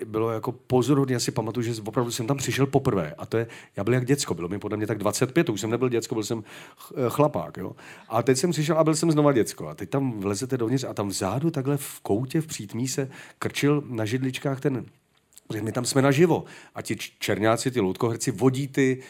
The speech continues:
figuríny zase v tom černém, eh, prostředí, jo. Takže my je vidíme, oni nás, tak na sebe jako navazujeme. No a teď tam seděl ten Jirka Lábus a já jsem říkal: „Ježiši Kriste, on tam fakt sedí.“ A ta paní produkční říká: „No.“ A já říkám: „Ježiši, on,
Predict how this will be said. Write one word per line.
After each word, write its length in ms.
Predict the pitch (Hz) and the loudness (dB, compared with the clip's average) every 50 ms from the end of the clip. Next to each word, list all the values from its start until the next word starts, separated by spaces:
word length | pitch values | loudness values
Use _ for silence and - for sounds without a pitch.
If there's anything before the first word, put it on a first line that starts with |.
| - - | -20 -20
figuríny 440 | _ - 113 107 113 120 117 117 117 | _ -6 -4 -2 -2 -2 -2 -2 -4
zase 240 | 101 107 95 123 117 | -4 -4 -4 -4 -4
v 40 | - | -4
tom 120 | 120 113 | -4 -6
černém, 480 | 107 - 110 101 101 107 107 104 110 113 | -4 -4 -4 -2 0 0 0 0 0 -4
eh, 240 | 104 104 101 101 92 | -4 -2 -2 -2 -2
prostředí, 500 | - - 101 - - - 110 90 73 69 | -2 -2 -4 -2 0 0 -2 -2 -2 -8
jo. 100 | 67 - | -10 -10
Takže 280 | 92 82 90 104 101 - - - - - - _ | -10 -6 -6 -6 -6 -6 -12 -18 -18 -20 -14 _
my 80 | - 104 | 2 4
je 100 | 117 113 | 4 4
vidíme, 400 | 101 101 98 120 147 147 147 143 | 4 0 -2 0 2 2 2 2
oni 240 | 123 113 101 92 82 | 2 0 -2 -2 0
nás, 240 | 95 104 123 127 - | 0 0 0 0 -2
tak 140 | 113 95 | -4 -4
na 60 | 101 95 | -4 -6
sebe 240 | - - 107 101 | -6 -4 -4 -4
jako 160 | 92 87 - 80 | -4 -4 -6 -8
navazujeme. 520 | 80 87 110 117 131 139 139 135 135 131 131 - - - - - | -8 -6 -6 0 0 2 2 2 0 -4 -6 -12 -16 -18 -14 -6
No 160 | - 101 - - | -6 -4 -4 -4
a 40 | - | -4
teď 160 | - 117 - | -4 -4 0
tam 160 | - 135 135 | 0 0 0
seděl 300 | 131 - 120 113 139 135 | 0 -2 0 0 0 0
ten 140 | 135 147 131 | 2 0 0
Jirka 280 | 120 110 107 - 127 120 | 0 -2 -4 -4 -4 -2
Lábus 420 | 120 113 117 113 123 131 127 - - - - - - - _ | 0 -2 -2 -2 -4 -6 -6 -8 -14 -18 -20 -20 -20 -10 _
a 40 | 98 | -6
já 60 | 101 | -4
jsem 120 | - 123 110 | -4 -4 -4
říkal: 220 | 113 - 123 110 | -4 -4 -4 -4
„Ježiši 460 | 110 117 117 113 123 120 - 135 127 | -4 -4 -4 -6 -6 -6 -6 -6 -6
Kriste, 340 | 127 127 123 117 - - 135 | -6 -6 -8 -8 -6 -6 -6
on 100 | 127 127 | -6 -4
tam 140 | 131 131 123 | -4 -6 -6
fakt 180 | - 131 127 | -6 -8 -10
sedí.“ 480 | - - - - 135 127 123 127 127 - - _ _ - | -8 -10 -8 -6 -6 -6 -6 -8 -14 -16 -20 _ _ -16
A 60 | 113 | -10
ta 120 | 110 117 101 | -10 -10 -8
paní 200 | - 107 107 107 | -6 -8 -6 -4
produkční 340 | 113 110 104 104 - 117 | -4 -4 -4 -4 -6 -6
říká: 280 | 107 110 - 113 101 - - - - - - - _ _ - | -6 -6 -8 -10 -12 -12 -16 -20 -20 -20 -20 -20 _ _ -6
„No.“ 220 | 120 117 113 117 120 | -4 -4 -4 -4 -4
A 40 | |
já 100 | 117 113 | -4 -4
říkám: 320 | 113 120 123 123 120 127 135 | -4 -4 -6 -6 -6 -4 -4
„Ježiši, 220 | 131 127 127 131 | -2 -2 -2 -2
on, 180 | 127 123 123 | -2 -2 -4